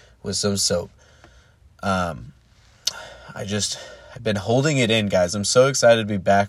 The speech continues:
podcasting. Um, but yeah, AutoZone. I went to AutoZone because my left headlight was out. And, uh, so I went in there basically just to buy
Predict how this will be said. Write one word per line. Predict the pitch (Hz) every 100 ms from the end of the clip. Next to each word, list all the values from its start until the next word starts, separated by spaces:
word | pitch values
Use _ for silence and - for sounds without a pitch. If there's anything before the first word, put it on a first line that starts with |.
| - -
podcasting. | 92 87 - 78 - 82 82 - _ _ - _ _ -
Um, | 113 110
but | 123 175
yeah, | 190 98
AutoZone. | 131 160 139 117 113 120 123
I | 117 131 147
went | 135 117 113
to | 123
AutoZone | 104 104 101 95 87 73 -
because | 95 92 107 98 92
my | 98 95
left | 92 98 104 - - _ _ _ _
headlight | 113 104 98 87 -
was | 95 85
out. | 87 69 - _ _ - - _ _ -
And, | 107 104 104 101 104 - _ _ _ _ _ _ _ _ -
uh, | 107 104 104 -
so | - 104
I |
went | 104 123 117
in | 113
there | 110 117 - _
basically | 123 156 - 160 120 123 - _ _ _ _
just | - 127 123 -
to | 120
buy | 110 110 107